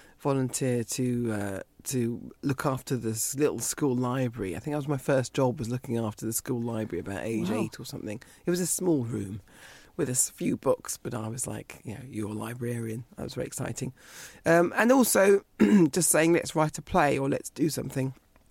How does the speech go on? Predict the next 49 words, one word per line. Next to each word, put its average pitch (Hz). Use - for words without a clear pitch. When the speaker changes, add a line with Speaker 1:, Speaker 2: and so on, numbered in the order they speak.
Speaker 1:
That 226
in 220
a 190
way 180
is, 131
is 214
helping, 208
'cause 135
it's -
kind 165
of 147
saying, 147
"We're 160
gonna 160
do 175
something 151
together 143
and 120
it's -
gonna 143
be 131
fun, 131
it's 113
gonna 135
be 127
exciting." 139
Speaker 2:
Yeah. 165
Speaker 1:
It -
wasn't 202
until 180
I 180
was 175
about, 165
my 185
first 208
mentoring 175
role 160
was 151
probably 208
when 170
I 160
was 156
twenty-eight, 139
possibly 285
too 247
early 131
for -
me, 147
actually. 147